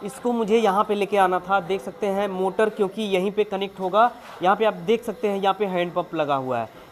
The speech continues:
ठीक है। ग्राहक का डिमांड है कि मोटर यहीं पे लगेगा, इसलिए पाइप को यहाँ पे लाके रोका हूँ मैं। तो देखिए अब यहाँ पे ये जो पाइपलाइन है ना, इसको मुझे इस पाइप में कनेक्ट करना था, ठीक है। ये मोटर वाला जो जा रहा है, ये देखिए यहाँ पे कनेक्ट है।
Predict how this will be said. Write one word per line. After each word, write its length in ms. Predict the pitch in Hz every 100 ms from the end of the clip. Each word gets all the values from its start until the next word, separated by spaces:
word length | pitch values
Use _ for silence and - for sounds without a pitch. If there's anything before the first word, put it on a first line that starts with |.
| -
ठीक 120 | 190
है। 60 | 208
ग्राहक 340 | 185 185 214
का 80 | 214
डिमांड 380 | 208 202 208 202
है 180 | 208 220
कि 120 | 220
मोटर 320 | 202 196 202
यहीं 200 | 185 196
पे 100 | 208
लगेगा, 340 | 190 196 208
इसलिए 260 | 202 185 196
पाइप 300 | 196 180 -
को 80 | 208
यहाँ 220 | 180 175
पे 100 | 202
लाके 240 | 190 180 185
रोका 240 | - 202
हूँ 160 | 196 190
मैं। 180 | 226 240 - - -
तो 60 | 175
देखिए 400 | 185 185 160 113 - - - -
अब 140 | 175
यहाँ 220 | 208 214
पे 120 | 226 247
ये 180 | 214
जो 120 | 220 240
पाइपलाइन 440 | 214 190 208 196
है 160 | 202 214
ना, 200 | 233 220
इसको 300 | 214 - 254
मुझे 260 | 233 208 240
इस 200 | 220 202
पाइप 260 | - 185 208
में 140 | 233
कनेक्ट 320 | 233 208 190
करना 240 | 170 156 135
था, 220 | 127 107 - - - 196
ठीक 120 | 185
है। 100 | 247
ये 160 | 180 196
मोटर 240 | 196 220
वाला 200 | 220 220
जो 140 | 190 190
जा 180 | 180 170
रहा 120 | 185
है, 160 | 254
ये 80 | 185
देखिए 240 | 170 170 160
यहाँ 180 | 175
पे 100 | 190
कनेक्ट 320 | 196 190 190 190
है। 200 | 214